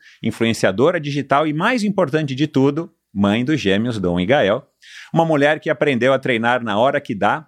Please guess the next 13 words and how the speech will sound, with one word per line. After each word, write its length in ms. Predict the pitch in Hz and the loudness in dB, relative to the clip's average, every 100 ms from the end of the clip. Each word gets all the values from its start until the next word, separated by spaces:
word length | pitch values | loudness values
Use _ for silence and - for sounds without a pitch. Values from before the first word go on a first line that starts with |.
| _ | _
e 80 | - | -8
que 100 | 123 | -2
acredita 520 | 143 151 123 110 113 113 | -2 0 -2 -2 -2 -2
que 120 | 123 | 0
o 40 | |
bem 260 | 90 87 95 | 0 -2 -4
sempre 420 | - 95 98 107 | -4 -4 -4 -4
vence. 520 | 85 87 87 - - - - _ - | -2 -2 -2 -6 -18 -20 -20 _ -4
A 100 | 120 | -2
curitibana 680 | 113 110 - 92 92 101 | -2 -4 -4 -2 0 2
Yolanda 380 | 98 87 92 95 | 2 2 2 0
Michele 440 | 95 85 95 101 104 | 0 0 0 0 -2
César. 600 | - 117 131 95 85 | 0 2 2 0 -4